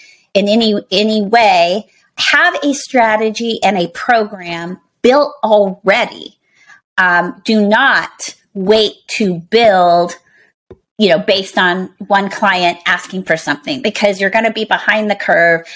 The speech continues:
You're not gonna be able to present with the confidence of having the best practices, the results, the case studies, the references. And again, clients can see that. Second, mass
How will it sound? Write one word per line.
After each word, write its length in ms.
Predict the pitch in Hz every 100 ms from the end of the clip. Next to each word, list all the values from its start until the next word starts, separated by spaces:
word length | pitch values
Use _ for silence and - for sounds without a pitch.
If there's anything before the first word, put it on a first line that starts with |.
| -
You're 140 | 202 202
not 280 | 202 208 -
gonna 180 | 214
be 220 | 202 190 185
able 220 | 185 180
to 140 | -
present 520 | 190 185 175 180 175
with 140 | 175 165
the 60 |
confidence 600 | - - 196 - 185 165
of 80 | 139
having 380 | - 170 160 156
the 120 | 147 -
best 300 | 233 226 -
practices, 720 | 202 170 - 170 - 160 151
the 80 | 151
results, 580 | 170 165 254 190 - -
the 80 |
case 340 | - - 233 226
studies, 400 | - 165 156 147
the 100 | -
references. 720 | 214 233 202 165 - 160 170 - - - -
And 140 | 214
again, 300 | 208 202 165
clients 460 | - 185 160 160 -
can 120 | 160
see 220 | 156 151
that. 240 | - - - _ _ _ _ _
Second, 540 | - - 320 320 359 359 _ _ _
mass 500 | 196 214 262 285